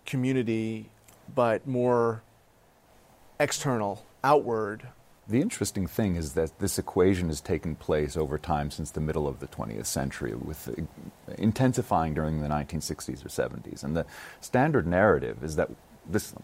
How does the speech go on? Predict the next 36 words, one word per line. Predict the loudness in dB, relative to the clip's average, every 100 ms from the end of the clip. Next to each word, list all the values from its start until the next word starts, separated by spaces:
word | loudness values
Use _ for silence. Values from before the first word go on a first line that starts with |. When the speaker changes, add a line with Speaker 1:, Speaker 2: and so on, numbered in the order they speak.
| -20 -12 -6
Speaker 2:
the |
standard | -2 2 4 4
narrative | 4 4 4 2
going | -2 0 0
back | 2 2 0
to | -4
books | -4 -4 -8
written | -8 -6
in |
the | -4
nineteen | -4 -4 -4
eighties | -6 -6 -6
and | -6
afterwards | -4 -6 -6 -10 -8 -8 -8
about | -2 2 2 0
the | -4 -4
radicaliz-, | 0 0 0 -4 -4 -4 -6 -2
rac-, | 2 2 -2 -4
radicalization | 2 2 2 -4 -2 -4 -2
of | -2
education, | -2 -4 -4 -4 -4 -8 -12
the |
faculty | 0 4 4 2 -6 -6
is | -4
moving | -4 -4 -4
to | -4
the | -2
left. | 0 -2 -4 -16 -18 -16 -16 -18 -18 -10 -2
These, | 0 0 -4 -8
uh, | -6 -4
these | -2 -2 0
stories | 4 6 6
essentially | 2 -2 -2 -2 -2
say, | -2 -6 -6 -8 -14 -20 -20 -20 -6
um, | 0 2 2 0 -6 -12 -16 -12
uh, | -10